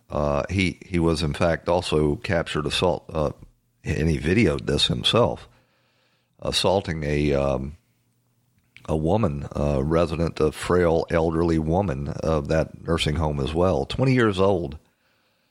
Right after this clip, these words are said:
And, uh, he, he was black, and his victims were white.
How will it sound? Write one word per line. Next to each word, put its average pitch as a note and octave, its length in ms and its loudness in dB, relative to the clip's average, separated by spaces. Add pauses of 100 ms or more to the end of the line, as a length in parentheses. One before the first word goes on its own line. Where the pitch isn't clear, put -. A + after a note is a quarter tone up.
(840)
And, F2 380 2
uh, E2 380 2 (140)
he, F2+ 200 2 (100)
he F2+ 120 0
was G#2 220 2
black, G2+ 540 0 (360)
and E2 140 -4
his D#2+ 180 -2
victims F#2 480 -2
were E2 180 2
white. G2 520 0